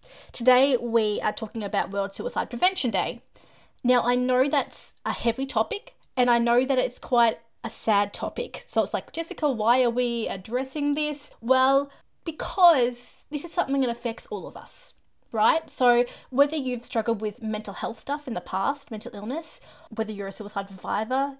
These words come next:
maybe you've known someone, or you've lost someone in your community to suicide, we're all affected by this. And our friend Nicole Unser, who we spoke to some episodes ago now, she approached me and said, "Jess, could we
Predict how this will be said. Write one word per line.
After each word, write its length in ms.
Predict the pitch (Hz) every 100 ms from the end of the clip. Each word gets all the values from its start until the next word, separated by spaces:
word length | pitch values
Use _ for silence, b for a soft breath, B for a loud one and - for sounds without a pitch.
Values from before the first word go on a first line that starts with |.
| _ _
maybe 240 | 214 208 214
you've 100 | 196
known 240 | 202 226
someone, 420 | - 262 262 269
or 160 | 254 240
you've 200 | 226 -
lost 220 | 233 -
someone 260 | 269 262 240
in 80 |
your 80 | 220
community 480 | - 208 214 208 196
to 100 | 185
suicide, 720 | - 233 214 - 180 185 196 - _
we're 140 | 262 294
all 220 | 294 262
affected 420 | 262 240 240 208
by 180 | 165 165
this. 460 | - 139 - - - B
And 160 | 277 269
our 120 | 254
friend 260 | 269 330 349
Nicole 400 | 339 - 247 -
Unser, 380 | 220 - 208 214
who 80 | 247
we 80 | 240
spoke 320 | - 226 214
to 440 | - 226 208 214 226 B B B -
some 220 | - 233
episodes 480 | 247 277 - 214 208
ago 220 | 208 202
now, 340 | 196 190 202
she 220 | 269 - 320
approached 480 | - 302 311 -
me 180 | 226 202
and 80 | 226
said, 220 | 254 240
"Jess, 340 | 277 254 247 -
could 220 | - 240
we 140 | 320